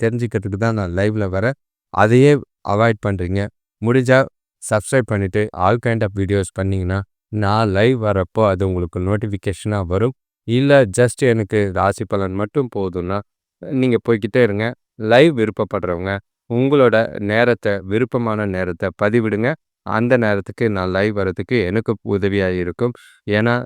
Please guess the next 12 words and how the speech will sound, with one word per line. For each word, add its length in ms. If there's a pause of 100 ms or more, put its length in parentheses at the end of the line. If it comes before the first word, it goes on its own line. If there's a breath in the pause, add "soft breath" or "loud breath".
ஒரு 280
சிலர் 340 (100)
ஒவ்-, 300
ஒவ்வொரு 580
நேரத்துல 640
லைவ் 320
வரீங்க. 340 (400)
அது 280 (200)
எனக்கு 320 (120)
பயனுள்ளதா 500 (160)
இல்ல. 280 (440)
ட-, 60